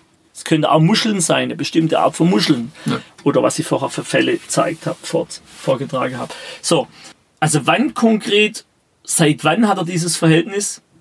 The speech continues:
Speaker 1: Oft sind's ja Kindheitstraumata, Dramas zu Hause, dass die Eltern sagen, "Geld, du bist immer nur um Geld hinterher und du bist geldgeil" und solche Dinge. Das prägt sich dann bei den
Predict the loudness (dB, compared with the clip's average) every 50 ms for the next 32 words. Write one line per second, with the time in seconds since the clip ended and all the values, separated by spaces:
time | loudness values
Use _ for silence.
0 | _ _ _ -12 -8 -6 -4 -4 -2 0 0 0 0 0 0 2 0 0 0 0
1 | 0 0 0 2 2 0 0 0 -2 -4 -6 -6 -6 -4 0 0 0 2 0 0
2 | -2 -2 -4 -6 -6 -6 -4 -4 -4 -4 -6 -10 -10 -10 -8 -6 -4 -4 -2 -2
3 | -4 -4 -4 -6 -6 -8 -8 -10 -16 -20 -20 -16 _ 0 2 2 4 4 4 2
4 | 2 0 0 0 -2 -4 0 2 4 4 4 2 2 2 2 2 2 2 2 2
5 | 2 2 0 -2 -8 -12 -16 -18 -6 -4 -2 -2 0 0 0 0 0 0 0 2
6 | 2 2 2 2 2 2 0 0 0 0 0 0 0 2 2 2 4 4 4 4
7 | 2 0 -2 -2 -4 -6 -6 -6 -4 -4 -4 -2 0 0 0 -2 -4 -2 0 2
8 | 4 4 4 4 2 2 4 4 4 4 4 2 0 0 -2 0 -2 -2 -4 -4
9 | -2 -2 -2 -2 -2 -2 -4 -4 -2 -2 -2 -2 -2 -2 -2 -4 0 0 0 0
10 | -2